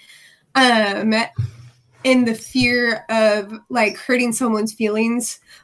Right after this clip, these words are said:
or being mean or being seen as a bitch,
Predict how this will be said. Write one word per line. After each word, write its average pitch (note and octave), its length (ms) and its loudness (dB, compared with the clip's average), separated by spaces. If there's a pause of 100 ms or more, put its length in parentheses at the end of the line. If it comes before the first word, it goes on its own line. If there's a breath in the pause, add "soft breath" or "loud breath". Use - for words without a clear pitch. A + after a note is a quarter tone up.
(100)
or G#3+ 440 0 (160)
being A#3+ 320 4
mean A3+ 420 4
or A3+ 360 0
being A3 240 0
seen A#3 280 -2
as A3 160 0
a A3 60 0
bitch, G3+ 540 -4